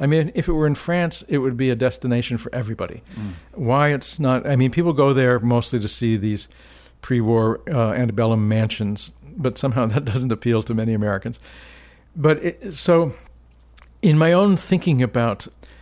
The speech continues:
Speaker 1: how to memorialize the century of American apartheid,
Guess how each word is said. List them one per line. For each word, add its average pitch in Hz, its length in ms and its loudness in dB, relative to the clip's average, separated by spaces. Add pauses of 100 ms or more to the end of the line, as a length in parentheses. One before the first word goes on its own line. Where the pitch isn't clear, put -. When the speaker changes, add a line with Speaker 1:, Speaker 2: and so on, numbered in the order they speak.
(100)
Speaker 1:
how 143 180 0
to 131 60 2
memorialize 120 1120 2 (680)
the 196 440 -4
century 151 640 2
of 123 180 0
American 117 480 2
apartheid, 104 680 -6